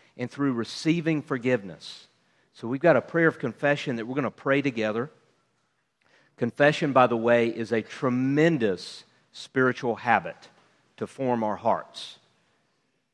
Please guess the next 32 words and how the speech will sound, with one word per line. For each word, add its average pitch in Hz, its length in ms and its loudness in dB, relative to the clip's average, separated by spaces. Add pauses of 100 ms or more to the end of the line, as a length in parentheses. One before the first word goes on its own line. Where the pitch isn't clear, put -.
(1120)
and 101 160 -12
form 127 320 0
us 104 100 -4
for - 180 -8
grace. 98 580 -6 (200)
So - 160 -12
let's 170 160 -2
pray 147 680 2 (1200)
this 123 180 -4
prayer 127 420 2
of - 280 -4
confession 113 580 -2
together 101 640 -4 (100)
as 95 140 -14
one. 92 320 -10 (160)
Let's 117 160 -6
pray 123 180 -4
together. 98 340 -4 (1300)
Merciful 127 560 -4
God, 98 460 -2 (680)
we 123 220 -4
confess 117 840 -4
that 95 240 -14
we 120 280 -4
have 104 220 -8
not 98 420 -4
loved 123 380 2
you 123 320 -2
with 104 260 -8
our 90 200 -6
whole 117 340 -4
heart. 107 520 -4